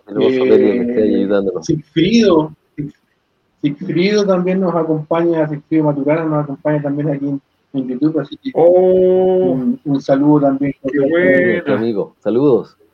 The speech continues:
Speaker 1: buenos recuerdos. Ustedes, Sigfrido.
Speaker 3: Qué bueno, Sigfrido,
Speaker 1: Qué
Speaker 3: porque
Speaker 1: bueno.
Speaker 3: hemos perdido contacto ya más de un año de este varón, pues. Que Dios te bendiga,
Speaker 1: Felipe
Speaker 3: muchacho.
Speaker 1: Moisés también nos, nos saluda ahí
Speaker 3: Sí.
Speaker 1: en, en YouTube. ¿Ah?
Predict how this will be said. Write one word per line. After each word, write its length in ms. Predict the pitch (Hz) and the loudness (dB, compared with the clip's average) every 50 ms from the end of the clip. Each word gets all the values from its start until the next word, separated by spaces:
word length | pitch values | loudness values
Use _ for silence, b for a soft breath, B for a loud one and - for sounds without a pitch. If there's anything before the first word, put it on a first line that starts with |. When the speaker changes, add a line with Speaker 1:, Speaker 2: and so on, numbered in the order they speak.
| _ | _
Speaker 1:
buenos 340 | - - 98 113 131 127 113 | -14 -8 -6 -4 -2 -2 -2
recuerdos. 540 | 117 117 113 135 139 117 110 95 - _ _ _ - _ _ _ _ _ - | -2 -2 -2 -2 -2 0 -2 -4 -4 _ _ _ -20 _ _ _ _ _ -20
Ustedes, 400 | 92 - - 120 117 110 - _ | -20 -8 -2 0 0 0 0 _
Sigfrido. 580 | _ - _ _ - 104 107 110 107 95 - _ | _ -20 _ _ -12 -6 -4 -2 -2 -2 -4 _
Speaker 3:
Qué 120 | - 147 139 | -4 -2 0
bueno, 380 | 135 160 170 175 180 180 175 160 | 2 2 2 2 2 0 -2 -2
Sigfrido, 440 | - 185 165 143 - 180 180 175 165 | -2 -4 -6 -2 2 4 4 4 4
Speaker 1:
Qué 80 | 156 | 2
Speaker 3:
porque 180 | - - - 156 | -2 -2 -2 -4
Speaker 1:
bueno. 140 | 156 156 156 | -4 -4 -6
Speaker 3:
hemos 100 | 143 - | -6 -4
perdido 400 | - 143 135 131 151 170 165 160 | -2 -2 -2 0 0 0 0 0
contacto 800 | 147 143 139 131 - 160 165 165 - - 156 147 139 135 120 - - _ _ _ _ - | 0 -4 -4 -4 -2 -4 -4 -4 -4 -6 -4 -2 -2 -2 -4 -6 -10 _ _ _ _ -10
ya 140 | 110 139 135 | -8 -6 -6
más 220 | 131 165 170 151 135 | -4 -4 -4 -4 -4
de 80 | 135 | -4
un 100 | 135 143 180 | -4 -4 -4
año 320 | 214 226 226 214 202 196 | -6 -6 -4 -4 -4 -4
de 80 | 202 196 | -4 -4
este 220 | 185 - - 180 | -6 -4 -2 0
varón, 440 | 180 180 180 185 226 254 269 208 131 | 0 2 2 2 0 0 -2 -4 -6
pues. 340 | - 113 104 98 90 90 - - - - | -4 -4 -4 -4 -4 -8 -10 -16 -16 -8
Que 120 | - 131 135 | -2 0 2
Dios 180 | 160 180 175 | 2 2 2
te 80 | - 180 | 0 0
bendiga, 400 | 170 165 165 165 185 185 180 180 | 0 0 0 -2 -2 0 0 0
Speaker 1:
Felipe 260 | 175 185 - 214 254 - | 0 0 0 0 0 -2
Speaker 3:
muchacho. 260 | - - 160 156 147 | 0 2 2 2 2
Speaker 1:
Moisés 560 | 139 120 110 104 - - 202 196 139 - - | 2 0 0 -2 -4 -4 -4 -4 -4 -6 -8
también 320 | - 110 117 120 135 127 123 | -10 -8 -6 -6 -6 -4 -4
nos, 140 | 120 110 | -4 -4
nos 160 | 113 117 110 - | -4 -6 -8 -6
saluda 340 | - 117 123 131 123 117 | -6 -4 0 2 2 2
ahí 180 | 117 110 101 101 | 2 2 0 2
Speaker 3:
Sí. 80 | 110 131 | 2 2
Speaker 1:
en, 300 | 120 92 87 85 85 - _ _ _ _ _ _ _ _ _ | 2 0 -4 -10 -14 -20 _ _ _ _ _ _ _ _ _
en 240 | - 101 98 98 95 | -10 -8 -8 -6 -6
YouTube. 380 | 98 101 92 117 107 90 - _ _ _ _ _ _ - | -6 -6 -2 -2 -4 -4 -4 _ _ _ _ _ _ -14
¿Ah? 180 | 120 117 131 | -12 -12 -12